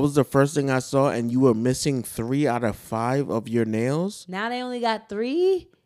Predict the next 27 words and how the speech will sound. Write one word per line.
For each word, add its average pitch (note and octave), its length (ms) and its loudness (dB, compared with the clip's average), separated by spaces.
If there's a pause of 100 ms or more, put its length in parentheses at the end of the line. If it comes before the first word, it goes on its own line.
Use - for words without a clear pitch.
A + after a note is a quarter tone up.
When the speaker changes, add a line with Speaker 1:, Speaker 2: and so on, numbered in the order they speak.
(120)
Speaker 1:
Well, D3 300 6
I, D3 160 -4 (380)
okay, D3 220 0
cool. C3+ 360 0 (300)
If A#2 200 -6
you D#3 120 2
were D#3 100 6
missing C#3+ 420 2
your C3 140 2
pinky D3 380 0
toenail, A2 640 2
I A#2+ 140 4
would, C#3+ 260 6 (240)
I A2+ 80 0
would C3+ 160 4
be C3 140 0
like, A2+ 320 2
"Respectfully, E3 960 -4
do A#2 140 -6
you B2 180 0
have C3+ 200 -2
socks C#3 500 -6
inside A2+ 400 -8
your G#2 80 -8
car?" - 420 -14 (300)
Speaker 2:
Oh, F3 220 -16
wow. C#3+ 440 -18